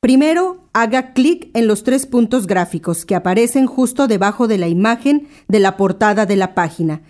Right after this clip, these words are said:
que conocemos como tres puntos suspensivos. Seleccione cambiar región.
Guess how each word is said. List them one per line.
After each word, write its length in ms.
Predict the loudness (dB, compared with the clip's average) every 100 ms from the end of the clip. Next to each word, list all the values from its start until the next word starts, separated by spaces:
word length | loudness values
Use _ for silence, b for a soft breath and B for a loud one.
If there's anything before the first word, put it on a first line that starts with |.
| b
que 140 | -4 0
conocemos 680 | 2 0 0 0 2 0 -2
como 260 | -2 0
tres 240 | 0 -2 0
puntos 340 | -2 -2 -2
suspensivos. 760 | -4 -2 -4 0 0 -2 -10 -18 _ _ _ _ _ -8
Seleccione 920 | -2 0 0 0 0 2 2 0 -4 -2
cambiar 500 | 0 2 2 0 0
región. 560 | -4 -2 -2 -2 -8